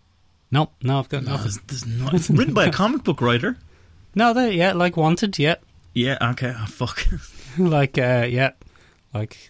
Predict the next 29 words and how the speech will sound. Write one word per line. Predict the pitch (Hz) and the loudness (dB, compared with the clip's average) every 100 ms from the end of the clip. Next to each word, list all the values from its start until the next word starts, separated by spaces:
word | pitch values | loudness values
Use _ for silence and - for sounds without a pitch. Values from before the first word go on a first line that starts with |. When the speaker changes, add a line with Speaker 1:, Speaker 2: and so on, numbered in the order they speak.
| - | -10
Speaker 1:
like | 110 110 | -6 -4
all | 127 123 | -4 -4
of, | - | -4
jeez, | - - 120 | -4 -4 -6
it's | 110 - - | -6 -8 -8
boring. | 117 101 98 - - 160 170 | -6 -4 -6 -8 -10 -2 2
Anyway, | 247 208 143 113 - - 269 | 4 4 2 0 -10 -4 -2
<laughs> | - | 0
let's, | 214 - - | -4 -8 -8
uh, | 175 165 - 196 170 160 | -6 -6 -4 0 2 2
let's | 262 | 2
lay | 196 196 | 4 4
off | 180 170 | 4 2
Heart | - 147 143 | 2 0 0
of | 127 | -2
Stone. | - 131 110 131 127 143 | 0 2 0 -2 -6 -4
We'll | 147 | 0
probably, | 208 190 165 160 143 - 180 - | 0 0 -2 -2 -2 -6 -4 2
Ben, | 226 | 2
we | 190 240 | 4 2
were | 226 | 2
talking | 214 196 170 | 2 2 2
the | 147 | 2
other | 139 | 2
day | 143 139 | 2 2
in | 131 135 135 | 4 2 2
our | 127 120 | 2 4
real | 123 160 | 4 4
lives | 160 117 104 104 - - | 4 2 0 -4 -8 -8